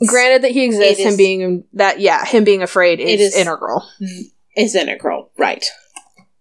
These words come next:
Speaker 2: But if he hadn't been there, then that entire thing could have been reshaped and been something else.
Speaker 1: Right.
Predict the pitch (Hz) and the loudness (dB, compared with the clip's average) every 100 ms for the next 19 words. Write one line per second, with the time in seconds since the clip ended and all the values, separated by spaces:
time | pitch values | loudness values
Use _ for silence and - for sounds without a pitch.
0 | _ _ _ _ _ - 214 202 - 214 | _ _ _ _ _ 0 2 2 0 0
1 | 202 190 185 - 180 170 165 165 160 151 | 0 -2 -2 -2 -2 -2 -2 -2 0 0
2 | 156 - 175 165 160 170 151 - 180 170 | -2 -2 0 0 -2 -4 -4 -2 -2 0
3 | 175 160 156 151 - 165 151 160 151 147 | -2 -2 -2 -2 0 -2 -2 -4 -2 -4
4 | 156 139 - - - - - - - - | -2 -4 -4 -6 -4 -4 -2 -4 -4 -10
5 | - 190 | -2 -2